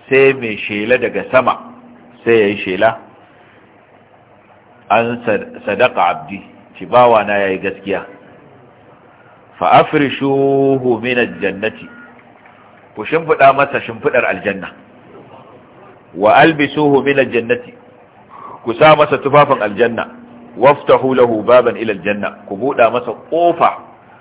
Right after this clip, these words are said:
zuwa aljanna. Wato, idan ko kula,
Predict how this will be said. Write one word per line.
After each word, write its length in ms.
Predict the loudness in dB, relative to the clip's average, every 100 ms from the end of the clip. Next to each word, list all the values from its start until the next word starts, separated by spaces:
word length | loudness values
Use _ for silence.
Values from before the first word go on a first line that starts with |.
| _ _ _ -6
zuwa 240 | 2 2 2 -2
aljanna. 340 | -6 -8 -12 -20 -20 -20 -20 -20 -20 -20 -20 -20 -20 -20 -20 _ _ _ _ _ -8
Wato, 260 | -4 -4 -2
idan 220 | 0 0
ko 140 | 0 0
kula, 380 | 2 4 4